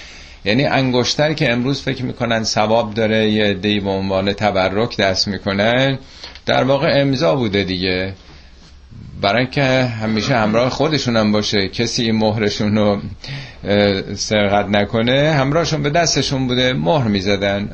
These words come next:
هر کدوم هم چون دستساز بوده، خاص خودش بوده دیگه، کارخونه ای نبوده که بشه تقلب ازش کرد. اه، بنابراین، اه، چون نامه ها رو با مهر ختم می‌کردن، وقتی که امضا شما می‌کنین، این نامه تمام می‌شه دیگه، یه امضا کردین و رد کردین.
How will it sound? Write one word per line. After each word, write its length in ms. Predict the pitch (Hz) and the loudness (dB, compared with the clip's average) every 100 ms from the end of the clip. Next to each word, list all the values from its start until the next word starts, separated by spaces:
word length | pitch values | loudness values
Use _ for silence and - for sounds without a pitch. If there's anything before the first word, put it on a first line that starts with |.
| - - - - | -12 -16 -14 -4
هر 180 | 120 123 | -2 -2
کدوم 320 | - 120 123 | -2 0 0
هم 100 | 113 | 0
چون 160 | 131 | -2
دستساز 720 | 117 101 98 - - 110 98 | 2 2 0 -4 0 0 0
بوده، 500 | 101 113 117 127 131 131 - - - - - - - - - - - | 0 0 2 2 0 -4 -14 -20 -20 -20 -20 -18 -16 -16 -16 -18 -14
خاص 320 | - 110 - 131 | -4 -2 -2 -4
خودش 420 | - 147 107 - | -2 -2 -2 -4
بوده 240 | 87 82 | -6 -4
دیگه، 240 | 78 80 82 | -4 -6 -6
کارخونه 540 | - 98 90 110 110 | -2 0 0 -2 0
ای 160 | 120 135 | 0 2
نبوده 380 | 139 113 95 | 0 0 -2
که 180 | 90 95 | -2 -4
بشه 340 | 87 90 - 87 | -4 -4 -4 -6
تقلب 560 | 95 85 82 85 82 | -4 -2 -2 -2 -4
ازش 360 | 80 73 76 - | -6 -6 -6 -6
کرد. 200 | - - - - - - - - - - - | -6 -8 -12 -14 -14 -12 -12 -12 -14 -12 -6
اه، 380 | 82 90 87 87 | 0 2 0 -2
بنابراین، 800 | 90 95 113 127 135 151 160 107 | -4 -2 0 0 0 0 0 0
اه، 400 | 120 113 110 107 - - | 2 2 2 0 -6 -10
چون 240 | - 156 | -4 0
نامه 340 | 139 127 123 120 | 2 2 4 2
ها 200 | 135 170 | 2 2
رو 160 | 156 | 2
با 180 | 110 110 | 2 2
مهر 520 | 107 113 135 165 143 | 2 2 4 2 2
ختم 440 | 110 - 120 - 117 | 0 0 0 0 -2
می‌کردن، 640 | 107 113 104 107 139 151 | 0 2 2 2 0 0
وقتی 280 | 117 104 113 | 0 -2 -4
که 260 | 110 107 107 | -2 0 2
امضا 260 | 107 110 | 2 0
شما 200 | 107 113 | 2 2
می‌کنین، 440 | 110 104 113 135 131 | 2 0 0 2 2
این 120 | 135 | 2
نامه 200 | 120 135 | 2 2
تمام 340 | 131 120 160 | 2 2 2
می‌شه 260 | 135 98 92 | 2 0 -2
دیگه، 280 | 85 85 95 | 0 2 2
یه 120 | 104 | 2
امضا 320 | 98 98 110 | 2 2 0
کردین 400 | 110 98 92 110 | 2 0 0 0
و 80 | 113 | 0
رد 260 | 117 104 | 0 0
کردین. 420 | - 85 78 80 | -4 -4 -4 -6